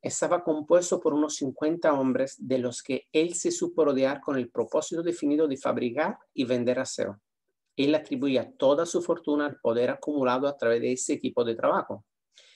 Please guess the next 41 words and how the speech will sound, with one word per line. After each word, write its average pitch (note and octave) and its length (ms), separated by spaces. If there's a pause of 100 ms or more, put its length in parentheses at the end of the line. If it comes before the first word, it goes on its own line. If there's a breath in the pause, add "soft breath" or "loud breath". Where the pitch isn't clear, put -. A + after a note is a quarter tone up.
(180 soft breath)
Si - 200
se D3 200
analiza C#3+ 420
la G3 80
historia F3 340
de C#3 140
cualquier C#3 460 (160)
hombre A#2+ 500
que - 100
haya C3 180
acumulado C3 440
una B2+ 120
gran A#2 200
fortuna A#2+ 680
y B2+ 120
las A#2+ 200
de A#2+ 140
muchos F3+ 400
de E3 80
aquellos D#3 400
que - 100
han B2+ 100
acumulado B2 480
fortunas D3 500
modestas, B2 600 (320 soft breath)
se - 200
descubrirá D3 580
que C3 140
todos F3+ 440
ellos F3 300
han C#3+ 100
empleado C#3 480
consciente C3+ 760
o C#3+ 120
inconscientemente D3+ 840
el D#3 100
principio C3+ 500
del A#2+ 180
equipo A2+ 380
de G#2+ 100
trabajo. - 440